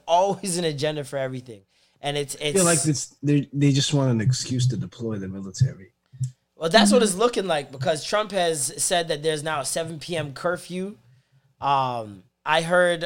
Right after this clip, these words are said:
Speaker 1: a video of a Special Arms Forces, uh,
Speaker 2: Vehicle.
Speaker 1: person,
Speaker 2: Oh.
Speaker 1: and he was saying, um, the people that you see out there now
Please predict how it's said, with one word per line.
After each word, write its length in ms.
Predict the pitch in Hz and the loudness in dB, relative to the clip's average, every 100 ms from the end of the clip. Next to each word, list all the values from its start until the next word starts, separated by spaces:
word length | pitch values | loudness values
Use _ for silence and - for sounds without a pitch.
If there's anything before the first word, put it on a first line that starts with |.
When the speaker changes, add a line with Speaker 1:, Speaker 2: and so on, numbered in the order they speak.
| - | -4
Speaker 1:
a 140 | 151 | -2
video 800 | 131 127 190 208 180 156 139 135 131 _ _ - | -2 -2 -2 0 4 4 4 -2 -12 _ _ -4
of 480 | 139 135 127 123 107 | 0 2 0 -4 -8
a 80 | 120 | -6
Special 540 | - - 180 180 185 | -4 0 0 0 0
Arms 360 | 160 160 160 143 | 2 2 0 -4
Forces, 760 | - 165 160 160 143 131 - - _ _ _ _ | -2 -2 0 -4 -8 -8 -10 -12 _ _ _ _
uh, 340 | 135 131 123 120 | -6 -4 -2 2
Speaker 2:
Vehicle. 520 | 151 151 110 82 - _ _ | 2 2 -4 -10 -14 _ _
Speaker 1:
person, 680 | - 190 190 - 143 127 120 _ _ _ _ _ - | 2 4 4 0 -6 -10 -16 _ _ _ _ _ -14
Speaker 2:
Oh. 140 | 190 147 | -8 -2
Speaker 1:
and 220 | 165 147 | 0 0
he 120 | 165 | -2
was 160 | 165 147 | -2 -2
saying, 640 | 180 180 175 170 165 156 _ _ _ _ _ _ _ _ _ - | 2 2 2 -2 -6 -10 _ _ _ _ _ _ _ _ _ -4
um, 640 | 143 139 135 123 107 92 _ _ _ _ _ _ | 0 2 2 -2 -8 -18 _ _ _ _ _ _
the 80 | 143 | -18
people 320 | 135 208 254 247 | -10 -10 -2 0
that 160 | 214 | 0
you 120 | 185 | 0
see 280 | 185 - 202 | -4 -2 2
out 220 | 190 185 | 4 4
there 160 | 160 170 | 2 0
now 600 | 156 156 165 180 196 | 2 0 4 2 2